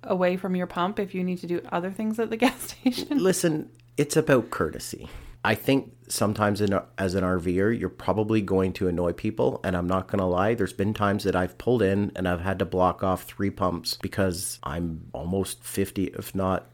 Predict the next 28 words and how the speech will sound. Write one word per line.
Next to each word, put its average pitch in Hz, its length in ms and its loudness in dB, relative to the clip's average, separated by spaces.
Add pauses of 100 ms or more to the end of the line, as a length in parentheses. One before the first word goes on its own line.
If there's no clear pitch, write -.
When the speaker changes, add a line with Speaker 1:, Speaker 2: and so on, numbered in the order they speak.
Speaker 2:
fifty 95 320 -2
Speaker 1:
Fifty - 0 -
Speaker 2:
feet 98 240 0
Speaker 1:
feet. 82 100 -4
Speaker 2:
longer 92 360 0
by 90 140 2
the 90 100 -4
time 92 220 0
you 92 60 0
take 92 240 -2
the 92 60 -8
truck - 260 -2
and 92 100 0
the 92 40 -2
trailer 87 360 0
and 87 120 -2
you 87 60 -2
put 87 200 -4
it 85 100 0
all 82 140 0
together. 76 440 -6
And 85 120 -2
maybe 92 220 0
you've 101 220 0
got 90 180 2
a 87 40 -2
smaller 92 420 0
rig. 87 260 0